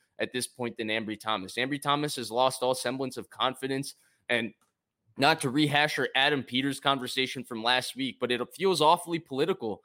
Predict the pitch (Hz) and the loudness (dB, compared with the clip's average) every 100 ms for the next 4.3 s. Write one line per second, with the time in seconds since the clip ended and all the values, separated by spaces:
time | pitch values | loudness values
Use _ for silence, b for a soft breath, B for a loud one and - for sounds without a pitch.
0 | _ _ - 131 131 160 - 143 123 98 | _ _ -2 0 2 2 0 -2 -4 0
1 | 120 135 139 127 113 123 131 117 - 127 | 4 4 4 0 0 0 0 -2 -4 -4
2 | 127 107 - 120 131 - 85 - - 135 | -4 -6 -6 -4 -4 -8 -16 -8 0 0
3 | 120 139 165 185 202 - 175 175 - 127 | 0 2 2 2 -2 -2 -2 -4 0 2
4 | 139 165 | 4 2